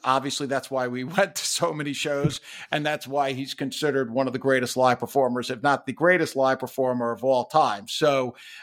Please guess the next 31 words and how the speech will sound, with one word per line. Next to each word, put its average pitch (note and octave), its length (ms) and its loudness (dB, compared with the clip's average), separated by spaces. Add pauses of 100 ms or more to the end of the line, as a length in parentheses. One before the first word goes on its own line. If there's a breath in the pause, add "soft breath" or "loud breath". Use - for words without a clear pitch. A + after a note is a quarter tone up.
(140 loud breath)
with E3+ 180 2
this E3 120 0
Buffalo G3 480 4
show, D3+ 300 0
should - 260 -4
we C#3+ 120 2
break E3+ 360 2
here E3+ 300 4
at C#3+ 100 -6
the C3+ 140 -2
official E3 600 4
end D#3+ 260 4
of D#3+ 60 2
the - 60 -6
first D#3+ 320 4
leg D#3 240 6
of D3 60 -2
the D3 80 0
Rising D3+ 420 2
Tour, E3 200 4
and D3+ 100 2
we'll C3 80 -2
pick - 300 -2
back D3 300 4
up D3+ 320 2
with C3 380 2
Europe D#3 340 4
in C#3+ 100 0
the C3+ 80 2
next C3+ 260 -2
episode? F3 460 2